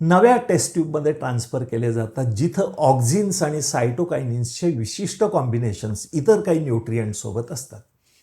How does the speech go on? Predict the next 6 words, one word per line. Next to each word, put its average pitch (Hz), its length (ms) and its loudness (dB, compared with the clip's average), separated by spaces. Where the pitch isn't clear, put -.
यांना 139 200 -4
म्हणतात 123 320 0
न्यूट्रिएंट 135 760 -2
मीडियम, 170 520 0
वेगवेगळ्या 180 480 0
प्रकारचे. - 640 -18